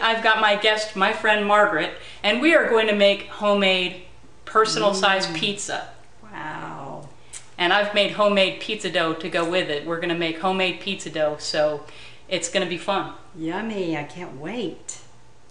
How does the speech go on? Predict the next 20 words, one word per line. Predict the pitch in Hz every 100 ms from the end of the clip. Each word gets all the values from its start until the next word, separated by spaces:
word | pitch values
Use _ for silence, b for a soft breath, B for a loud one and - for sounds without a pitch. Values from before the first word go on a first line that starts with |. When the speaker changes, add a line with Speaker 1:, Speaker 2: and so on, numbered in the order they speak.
| - -
Speaker 2:
Hey, |
Katie, | - 196 233 254 170 160
I, | 180 B B B
I | 208 262
know | 285 269 240 -
I | 202 233
love | 226 233 233 220 220
pizza, | 202 175 - 160 151 165
but | 180
one | 214 262
of |
the | 254
problems | - - 220 220 208 190
I | 185
have | 190 190 185
is | 165
high | - 214 208 208
in | 185
sodium, | 180 - 185 170 151 147
so | 147 185 180 170 165